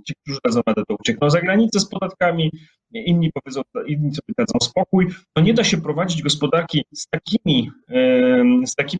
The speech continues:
wydatkami socjalnymi, jeśli nie będzie się szanowało tych, którzy realnie pracują, jeśli nie będzie się szanowało firm, biznesu i tak dalej, i tak dalej. To samo zresztą dotyczy ustawy o zwierzętach. Ja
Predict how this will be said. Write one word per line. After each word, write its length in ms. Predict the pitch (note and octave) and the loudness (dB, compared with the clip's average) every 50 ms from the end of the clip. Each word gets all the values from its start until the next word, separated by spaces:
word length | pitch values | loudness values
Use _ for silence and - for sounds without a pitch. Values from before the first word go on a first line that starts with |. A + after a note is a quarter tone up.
| - D#3 | -6 -8
wydatkami 500 | C#3 - - C3 - - D#3 D#3 D#3 D3 | -6 -2 -4 -4 -2 -2 -2 -2 -2 -2
socjalnymi, 680 | - - D3 - - C#3 B2+ B2+ A#2+ A#2 A#2 C3+ D#3 | -4 -4 -2 0 2 2 4 4 4 4 2 2 0
jeśli 200 | E3 D#3+ D#3+ E3 | -2 -4 -2 -2
nie 80 | D#3+ D#3 | -2 -2
będzie 200 | D#3+ E3 D#3+ - | -2 -2 -2 -2
się 120 | F3 F3 | -2 -2
szanowało 480 | D#3+ E3+ E3+ D#3+ D#3 D3+ D3+ D#3 E3 D#3+ - | 0 0 0 0 0 0 0 0 0 -2 -2
tych, 100 | D#3 D#3+ D#3 | -6 -10 -10
którzy 360 | - D#3+ D#3 D3+ D#3+ E3 D#3+ D#3+ - - _ _ | -10 -8 -2 0 0 0 0 -2 -6 -12 _ _
realnie 340 | B2+ C3+ C#3+ D3 D#3 D#3+ D#3+ | -2 0 0 2 2 0 0
pracują, 360 | - C#3+ C#3 F3+ - C#3 C#3 D3+ | 0 -2 -4 -4 -4 -6 -6 -4
jeśli 200 | D3 D3+ - C#3 | -4 -4 -4 -4
nie 80 | B2+ | -4
będzie 160 | A#2+ A#2+ A2+ | -4 -4 -6
się 120 | - - B2+ | -6 -6 -4
szanowało 500 | - C3 A#2+ A#2 A2 A2+ A2 G#2+ G#2+ G#2+ - | -2 -2 -2 0 0 0 0 0 0 -2 -2
firm, 200 | C3 C3+ C3 B2+ - | 0 0 0 0 0
biznesu 440 | A2+ G#2 G#2+ A2 A2+ A#2 A2+ - A2+ | 0 0 2 2 0 0 -2 -4 -6
i 40 | - - | -6 -6
tak 100 | G#2+ - - | -6 -4 -4
dalej, 220 | G#2+ G2+ G#2 G#2 | -2 -2 -2 -2
i 40 | G#2 | -4
tak 160 | G#2+ G#2 G#2 | -4 -4 -2
dalej. 320 | G2+ G2 G#2 A#2+ D3+ E3 D#3 _ _ - - - - _ _ | 0 0 2 2 0 -2 -4 _ _ -20 -20 -20 -20 _ _
To 80 | - G3+ | -2 0
samo 260 | G#3 A3 G#3+ G#3+ G#3 | 2 4 4 4 4
zresztą 280 | G3+ G3 G3 G#3+ G3+ | 2 2 0 0 0
dotyczy 600 | G3 G3+ F#3+ - G3+ - - G#3 G3+ G3+ G3+ G#3 F#3+ | 0 0 -2 -2 -2 0 2 2 2 2 2 0 -2
ustawy 380 | G3+ F#3+ - - G3+ G3+ G3+ G#3 | -2 -4 -2 0 0 0 2 0
o 40 | G3 | 0
zwierzętach. 640 | G3 G3+ G#3 F#3+ G3 E3+ B2+ A#2 - F#2+ E2+ - - | 2 2 2 2 2 2 0 -2 -4 -6 -8 -8 -8
Ja 240 | A#2 A#2+ C3 C#3+ C#3+ | -6 -4 -4 -4 -6